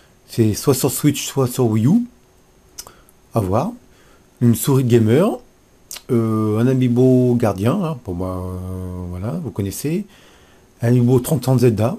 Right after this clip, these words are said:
Donc soit c'est un au hasard ou je verrai. J'ai, si vous êtes fan de D B Z, j'ai des romans, euh, d'un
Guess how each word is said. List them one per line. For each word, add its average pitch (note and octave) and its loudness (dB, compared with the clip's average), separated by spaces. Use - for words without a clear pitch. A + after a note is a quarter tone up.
Donc A2+ -4
soit C#3+ 2
c'est B2 -2
un C3+ 4
au C3+ 6
hasard B2 4
ou A2 2
je G2 -4
verrai. G2+ -2
J'ai, B2 2
si A#2+ -4
vous C3 0
êtes C3 0
fan C#3 2
de C3+ 4
D C3 4
B C3 4
Z, A#2 2
j'ai A#2 -4
des A#2 4
romans, C3+ 2
euh, G2+ 0
d'un G2 0